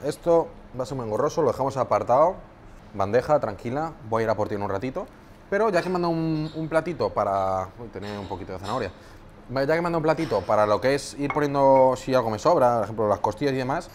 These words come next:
voy a aprovechar aquí y voy probando las salsas con las patatitas. Las patatitas que no he probado. Es como si llevasen páprica. Bueno, el, el pimentón este como de las Pringles naranjas. Mm. Vamos a ver qué tal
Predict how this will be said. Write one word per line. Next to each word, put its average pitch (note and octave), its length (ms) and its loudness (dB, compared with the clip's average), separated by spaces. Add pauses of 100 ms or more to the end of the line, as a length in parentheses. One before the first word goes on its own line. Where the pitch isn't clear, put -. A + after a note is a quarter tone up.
(280)
voy G3+ 100 -4
a F3+ 40 2
aprovechar C#3+ 320 0
aquí C3 380 -2
y A#2 80 -6
voy C3 120 0
probando C3 300 2
las A2 120 2
salsas - 340 -4
con G#2+ 100 -4
las F#2 100 0
patatitas. F#2+ 560 -6
Las G#2 120 0
patatitas B2 320 0
que A#2+ 100 -10
no A2+ 120 -6
he - 20 -8
probado. D#3 320 2 (1700)
Es G2+ 60 -10
como C3 160 -4
si A#2+ 60 -6
llevasen A#2 540 -2
páprica. A#2+ 340 -2 (360)
Bueno, G#2 220 -8
el, F#2+ 320 -10 (360)
el G2 80 -8
pimentón G#2 380 -2
este G#2+ 640 -2
como G#2+ 140 -8
de G#2 60 -2
las G2 80 -4
Pringles A2 280 -6
naranjas. A#2+ 320 -6
Mm. - 1500 -16 (1900)
Vamos A2 200 -2
a A2+ 60 0
ver G#2 80 0
qué G#2 80 -4
tal A2 280 -2